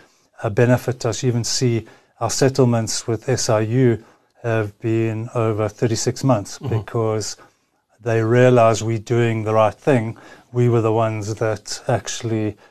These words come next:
Speaker 1: went and, uh, um, reported it, and understand we knew management, but E O H, the legal entity, still has an obligation.
Speaker 2: Mm-hmm.
Speaker 1: And so there's a nice compromise. I think, uh, if we hadn't have done that, we would have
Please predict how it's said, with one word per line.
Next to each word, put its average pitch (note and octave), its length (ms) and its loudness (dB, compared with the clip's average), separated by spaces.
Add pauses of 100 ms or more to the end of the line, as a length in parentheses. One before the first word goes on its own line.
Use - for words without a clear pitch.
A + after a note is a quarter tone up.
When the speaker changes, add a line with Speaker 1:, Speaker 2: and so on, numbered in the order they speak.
(160)
Speaker 1:
went A2 460 -6
and, A2 520 -4
uh, G#2+ 400 -2
um, G#2+ 280 -4 (100)
reported C3+ 500 2
it, A2+ 200 -2 (540)
and A#2+ 260 2
understand B2 460 2
we A#2+ 120 4
knew A#2+ 160 4
management, A#2 640 2 (120)
but C3 440 0
E B2+ 100 2
O A#2+ 120 4
H, A#2 180 0
the A2+ 80 -2
legal B2+ 260 4
entity, G#2+ 560 -4 (160)
still B2 340 -2
has A2 260 0
an A2 100 -2
obligation. A2 640 -2 (220)
Speaker 2:
Mm-hmm. A#2 180 -10 (140)
Speaker 1:
And A2+ 120 -10
so B2+ 140 0
there's A#2+ 140 2
a B2+ 40 4
nice A#2+ 200 2
compromise. G#2+ 640 -2
I A#2 80 -4
think, - 400 -8 (600)
uh, A#2 320 -2
if C3 220 -2
we A#2+ 140 0
hadn't C#3 280 2
have A2 100 -2
done G#2 240 -4
that, A2+ 260 -8
we A#2+ 100 -2
would G#2+ 180 -4
have A2 260 -4